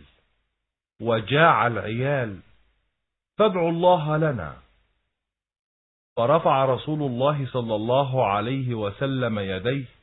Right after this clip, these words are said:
وما نرى في السماء قزعة، فوالذي نفسي بيده ما وضعهما حتى صار السحاب أمثال الجبال، ثم لم ينزل عن منبره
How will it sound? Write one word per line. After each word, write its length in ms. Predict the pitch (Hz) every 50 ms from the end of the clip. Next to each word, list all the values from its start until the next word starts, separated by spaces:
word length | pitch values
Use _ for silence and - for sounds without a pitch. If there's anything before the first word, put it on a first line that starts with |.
| _ _ _ _ _ _ _ _ _ _ _ _ _ -
وما 300 | 110 117 123 120 113 110
نرى 260 | 113 135 151 156 151
في 100 | 143 -
السماء 680 | 139 127 - - 120 117 123 131 139 147 - - - 120
قزعة، 760 | 120 - 113 113 101 101 98 113 139 139 - 135 135 131 123 123 - _ _ _ _ _ _ _ _ _ _ _ _
فوالذي 600 | - 135 120 120 117 120 135 160 165 156 156 139
نفسي 360 | 135 147 165 156 - - 147
بيده 460 | 127 123 123 131 139 135 113 87 78 76 _ _ _ _ _ _ _ _ _ _ _ -
ما 200 | 104 127 147 156
وضعهما 760 | 151 143 135 131 120 120 113 139 160 143 147 143 143 135
حتى 540 | 120 - - 160 160 160 - - 151 135 127 123 -
صار 260 | 143 147 151 143 139
السحاب 540 | 127 - - - 117 - - 139 123 95 73 62 - _ _ _ _ _ _ _ _ _ _ _ _ -
أمثال 600 | 107 120 120 117 104 - - 160 156 160 151 127
الجبال، 680 | 113 104 90 85 95 107 101 113 107 92 80 76 73 65 64 - _ _ _ _ _ _ _ _ _ _ _ _ _ _ _ -
ثم 220 | 156 147 139 123
لم 240 | 110 110 110 110 110
ينزل 400 | 120 139 160 165 151 131 135 117
عن 300 | 101 104 120 131 127 123
منبره 500 | 117 110 107 98 120 135 143 143 135